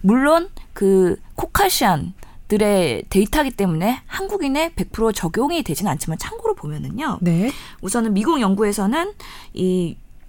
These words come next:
Speaker 1: 호르몬 치료를 받은 분들, 어, 호르몬 치료에도 크게 두 가지가 있거든요. 요건
Speaker 2: 음.
Speaker 1: 아셔야 되는데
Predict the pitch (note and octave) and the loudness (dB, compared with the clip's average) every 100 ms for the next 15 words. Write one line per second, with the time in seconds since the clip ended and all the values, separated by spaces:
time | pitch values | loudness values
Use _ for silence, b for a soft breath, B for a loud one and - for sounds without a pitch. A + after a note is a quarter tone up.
0 | - - G4 F4+ E4 C4 A3 G3+ D3 E3+ | -20 0 2 2 0 -2 -2 -4 -8 -6
1 | D3+ D#3 - D3 - F#2+ - - - B | -6 -6 -8 -8 -8 -12 -14 -20 -20 B
2 | B B B - E3 E3 D#3+ D#3+ D#3+ E3 | B B B -4 -2 -2 -2 -2 -4 -6
3 | - - G4 F#4+ F#4 - D#4 C4+ - - | -8 0 2 2 -2 -2 -2 -2 -6 -2
4 | F#4 - - G#3+ A#3+ - G3 G3+ F#3 F3+ | -4 -4 -2 -2 0 -4 -4 -2 -2 -2
5 | F3 - F3+ - G#3+ - - D3 F3+ D#3+ | -4 -4 -6 -2 -2 -2 -4 -4 -4 -2
6 | E3 F#3 E3 D#3+ E3+ D3+ D3+ G#3+ F#3 | 4 4 4 -2 -6 -6 -6 -4 -6